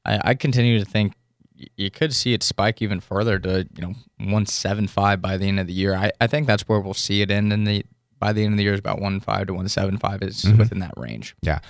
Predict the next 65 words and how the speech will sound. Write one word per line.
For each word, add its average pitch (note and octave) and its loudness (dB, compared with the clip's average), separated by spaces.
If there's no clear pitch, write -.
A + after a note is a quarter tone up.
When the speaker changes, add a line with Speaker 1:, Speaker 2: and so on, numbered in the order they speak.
Speaker 2:
I, G2 4
I'm, F#2+ -2
I'm G2+ 4
still G2+ 4
holding G#2+ 6
my F2 2
two A2 6
percent E2+ 0
range. D#2+ -2
Uh, D#2+ -2
so - 0
we'll, E2+ 2
we'll, F2 2
we'll F2+ 0
see. F2 0
I C#2+ -2
mean, D#2+ 0
I, D#2+ -2
I F2+ -2
just F2 -2
think F2 -4
that - 2
Speaker 1:
Time's E3 4
ticking. G#3+ 4
Speaker 2:
time's G#2+ 6
Speaker 1:
We're E3+ 10
in F#3+ 8
Speaker 2:
ticking. G#3 10
I - 10
know. A3+ 8
Speaker 1:
October. A3 2
Speaker 2:
Ah, D3 10
we C#3+ 8
still C3+ 4
got C3 8
plenty B2 6
of A2 2
time. G#2 4
We G2 2
got, G#2 8
Speaker 1:
Three D#3 8
Speaker 2:
uh, E3+ 6
Speaker 1:
months. G3 4
Speaker 2:
three A2 8
months. A#2+ 8
Yeah, F#2 4
so F#2+ -4
we'll, A2 4
we'll A#2 6
see. A2 2
But, F#2+ -2
uh, F2 0
eh, G#2 0
maybe G#2 0
it'll G2 0
come F2+ -6
out F2 -4
one F2+ 0
point E2+ -2
nine. F#2+ -4
So E2 -4
right F2+ 2
in A#2+ 6
the D3 6
Speaker 1:
We'll - 6